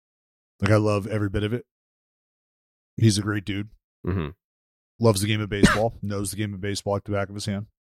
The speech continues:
Speaker 2: Mm-hmm.
Speaker 1: Uh, I, I'm gonna go ahead and throw this out there.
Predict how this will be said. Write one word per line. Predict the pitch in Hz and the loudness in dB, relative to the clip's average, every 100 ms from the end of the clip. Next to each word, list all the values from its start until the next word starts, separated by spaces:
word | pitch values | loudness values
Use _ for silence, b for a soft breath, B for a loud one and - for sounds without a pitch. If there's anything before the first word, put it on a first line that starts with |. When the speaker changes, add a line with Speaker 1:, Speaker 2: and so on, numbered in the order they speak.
| - | -2
Speaker 2:
Mm-hmm. | 92 90 71 - _ _ _ _ - B B B _ _ _ _ _ - _ _ 113 | 0 0 -2 -8 _ _ _ _ -14 B B B _ _ _ _ _ -20 _ _ 0
Speaker 1:
Uh, | 101 95 95 - | 2 0 -4 2
I, | 110 131 127 123 _ _ _ _ _ _ _ _ | 6 8 6 2 _ _ _ _ _ _ _ _
I'm | 120 127 | 4 6
gonna | 131 | 8
go | 123 | 6
ahead | 127 113 | 6 4
and | |
throw | 120 120 | 2 4
this | 110 | 2
out | 113 113 | 2 0
there. | - 87 | -2 -10